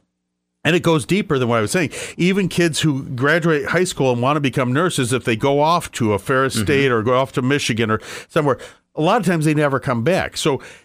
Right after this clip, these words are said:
Speaker 1: this is something that is a vested interest for our community, and we should be able to allow this. Now, recognize most community colleges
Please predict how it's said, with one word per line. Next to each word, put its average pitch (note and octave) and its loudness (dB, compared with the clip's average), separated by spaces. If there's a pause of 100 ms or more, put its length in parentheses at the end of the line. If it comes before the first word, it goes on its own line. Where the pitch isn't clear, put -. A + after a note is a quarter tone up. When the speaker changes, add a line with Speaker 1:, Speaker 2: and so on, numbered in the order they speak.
Speaker 1:
this E3+ 0
is G3+ 0
something D3 0
that C3+ 2
is C3 0
a A2 2
vested C#3+ 0
interest C3+ 0
for D3 0
our C3 2
community, A#2+ 0
and A#2+ 0
we C#3+ 2
should C#3 -2
be C3+ 2
able A2+ 2
to A2 2
allow D#3 2
this. F2+ -4
Now, C3+ 2
recognize B2+ 0 (340)
most G3+ 2
community D3 2
colleges D#3 2